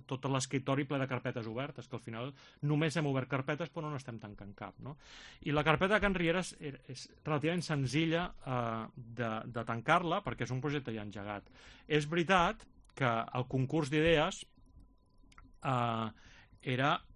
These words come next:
eh, mm, ens, ens, ens marcava un camí de, d'ambició de com volem que sigui, eh, Can Riera. Però és veritat, eh, que des del punt de vista econòmic, doncs, eh, i, i, i, i estava,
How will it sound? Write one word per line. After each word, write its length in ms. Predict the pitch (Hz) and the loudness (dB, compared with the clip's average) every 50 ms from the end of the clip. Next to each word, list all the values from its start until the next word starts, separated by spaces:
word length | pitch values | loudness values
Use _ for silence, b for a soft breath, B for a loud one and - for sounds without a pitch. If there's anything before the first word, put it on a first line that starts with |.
| - - | -4 -2
eh, 360 | 127 123 120 117 117 113 117 - - - - - | 0 0 0 0 0 -2 -2 -4 -10 -20 -20 -12
mm, 460 | - 135 127 123 120 - - - - - - _ - - - | -8 -6 -6 -6 -8 -10 -12 -14 -16 -16 -18 _ -16 -12 -10
ens, 220 | 127 113 - - - | -10 -10 -10 -8 -6
ens, 240 | 131 127 120 - - - _ - - | -6 -6 -6 -6 -10 -14 _ -10 -8
ens 240 | 123 123 120 - - - - B B B B B B B B B - | -8 -6 -8 -10 -12 -14 -16 B B B B B B B B B -4
marcava 420 | 151 147 156 151 135 - 147 147 180 | 0 2 2 2 4 4 6 6 6
un 140 | 202 185 - | 4 2 2
camí 500 | - 139 131 160 165 151 151 175 247 - - - - - | 2 2 2 4 2 0 0 -2 -4 -6 -12 -20 -14 -6
de, 160 | 117 127 117 110 | -4 -4 -2 -2
d'ambició 640 | 123 123 123 120 120 113 - - 147 147 147 165 | -2 -2 -2 -4 -4 -6 -6 -4 -2 0 0 0
de 100 | 156 143 135 - | 0 -2 -4 0
com 320 | - 147 151 156 160 151 | 0 0 2 2 0 0
volem 400 | 135 131 131 127 135 139 131 123 | 2 2 2 2 2 0 0 -4
que 140 | - 120 107 | -6 -8 -10
sigui, 320 | - - 117 110 104 101 107 127 - - - | -8 -8 -8 -8 -8 -12 -16 -16 -20 -20 -20
eh, 240 | 110 101 98 98 95 92 92 | -20 -18 -18 -18 -20 -18 -14
Can 220 | - 107 101 98 95 | -12 -12 -12 -10 -10
Riera. 320 | 101 95 92 92 92 90 - _ - - - | -10 -10 -10 -12 -14 -18 -20 _ -20 -20 -12
Però 220 | - 120 110 107 107 | -8 -4 -4 -2 -4
és 80 | 101 | -2
veritat, 460 | 98 117 127 120 123 127 143 143 - - - | -2 -2 -2 2 4 2 2 2 -2 -14 -10
eh, 320 | - 143 127 123 117 113 110 - | -4 -2 0 0 0 -2 -2 0
que 100 | - 120 | 0 0
des 160 | 117 117 110 | 2 2 0
del 140 | 123 120 113 | 0 0 0
punt 160 | - 123 123 127 | 0 0 0 2
de 60 | 131 | 2
vista 220 | 135 131 135 131 123 | 2 0 -2 -4 -4
econòmic, 500 | 123 120 123 139 143 135 156 - - - B B B B B B B B | -4 -2 -2 -2 -2 -2 -6 -6 -10 -12 B B B B B B B B
doncs, 520 | - 123 110 117 117 113 113 113 - - - - | -14 -10 -4 -2 -2 -2 -2 -4 -6 -8 -10 -8
eh, 560 | 151 123 110 107 104 104 101 101 98 98 98 - - - - | -6 -6 -4 -2 -2 -2 -2 -2 -2 -4 -6 -8 -10 -12 -12
i, 80 | 127 | -10
i, 160 | 135 - 147 139 - - | -6 -6 -6 -6 -4 -6
i, 40 | 135 135 - 139 | -8 -6 -2 -4
i 20 | |
estava, 300 | 123 - - 123 131 160 | -2 0 0 0 0 0